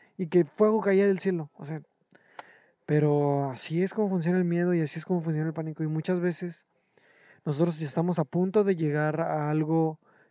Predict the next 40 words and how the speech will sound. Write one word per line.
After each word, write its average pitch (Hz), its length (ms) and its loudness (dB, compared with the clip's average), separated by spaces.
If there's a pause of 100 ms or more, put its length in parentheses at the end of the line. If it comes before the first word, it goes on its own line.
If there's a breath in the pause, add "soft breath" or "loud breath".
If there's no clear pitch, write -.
que 147 120 2
Dios 156 220 4
nos 180 160 2
prometió, 151 540 2
a 151 80 2
algo 156 180 4
que 170 80 0
hemos 170 180 2
estado 160 260 2
trabajando, 160 560 2
algo 170 320 2
que 170 100 -4
hemos 175 160 2
estado 170 200 2
esperando 165 440 2
durante 156 300 2
un 160 360 -4
chorro 180 220 0
de 175 80 4
tiempo 151 400 -6 (640 soft breath)
y 156 100 -4
que 156 80 0
hemos 190 180 4
batallado 165 500 4
para 160 180 2
conseguirlo 156 520 0
y 151 60 4
ya 170 140 2
casi 208 280 0
llegamos, 175 540 0 (500 loud breath)
pero 170 160 6
comenzamos 170 540 2
a 165 40 2
ver 165 200 4
que 175 160 2
hay 170 240 4
un 175 220 0
poco 185 320 2
de 175 80 4
dificultad 151 640 -2